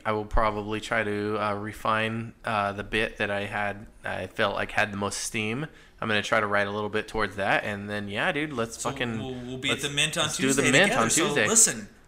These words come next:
Speaker 2: the listeners, you guys can catch not just one, but two of us, both of the Mixtape Ambassadors, at the Mint on, uh, Tuesday. Uh, show starts at eight thirty, tentatively.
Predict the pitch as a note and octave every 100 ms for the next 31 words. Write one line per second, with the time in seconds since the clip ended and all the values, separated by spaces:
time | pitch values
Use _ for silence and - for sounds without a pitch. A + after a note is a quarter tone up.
0 | - G#2+ A#2 C3+ C#3+ C#3 E3+ - - -
1 | D#3 E3+ F#3 F3+ E3+ F3 D#3+ D#3+ E3 -
2 | G3+ F3 F3+ C#3 C#3+ D3+ - - - A#3
3 | G#3+ A2+ F2+ - - - - - - -
4 | D3 F3+ - - - - - - C3 C#3+
5 | C#3 - D3+ C#3+ C3+ C#3 C#3+ C3+ B2 A2+
6 | - - - B2 C3+ - C#3 B2 A2+ -
7 | - - - - - - - A#2 A2+ G#2
8 | G#2+ G#2+ - B2+ C3 G#2 - - - A#2
9 | A2 - D#3 C#3+ - C#3 C3+ C3 C3 C3
10 | D#3+ D#3 D#3 D#3+ - - - - - C#3+
11 | C3+ C#3+ C#3 C#3+ D3